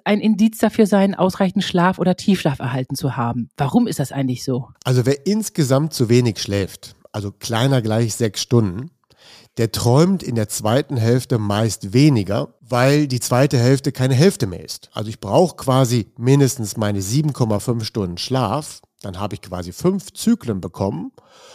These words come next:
Speaker 2: und dann reicht auch Zyklus vier und fünf dafür aus, noch ausreichend zu träumen. Denn der Körper sorgt immer, oder der Gehirn, äh, und Körper sorgt dafür, dass in den ersten Zyklen der Tiefschlaf die höchste Priorität hat.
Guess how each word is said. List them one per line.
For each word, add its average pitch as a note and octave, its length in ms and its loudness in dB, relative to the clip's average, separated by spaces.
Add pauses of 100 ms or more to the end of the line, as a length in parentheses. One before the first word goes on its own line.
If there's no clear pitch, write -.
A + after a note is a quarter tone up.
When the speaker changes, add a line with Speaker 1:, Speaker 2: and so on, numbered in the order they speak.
(160)
Speaker 2:
und A2 220 -10
dann D#3+ 200 0
reicht A2+ 640 0
auch C#3+ 340 0
Zyklus B2+ 560 -6
vier - 360 -6
und A#2 120 -14
fünf C3 320 -6
dafür - 340 -10
aus, D#3 360 0
noch A#2+ 240 -8
ausreichend A#2+ 880 0
zu - 140 -14
träumen. A2 400 0
Denn G#2 100 -6
der G2+ 100 -4
Körper C3 280 -2
sorgt G#2+ 260 -4
immer, E3 320 -4
oder F#2 220 -10
der - 140 -18
Gehirn, A#2 420 -4
äh, G#2+ 100 -10
und D#3+ 300 -6
Körper B2+ 260 0
sorgt A#2+ 300 -2
dafür, C3 340 -4 (240)
dass A2+ 160 -8
in A2 140 -14
den G2+ 160 -8
ersten D3 580 -4
Zyklen C#3 580 -4
der F#2+ 200 -12
Tiefschlaf C3+ 800 -2
die G#2+ 220 -8
höchste C3 340 2
Priorität G#2+ 580 -4
hat. - 220 -20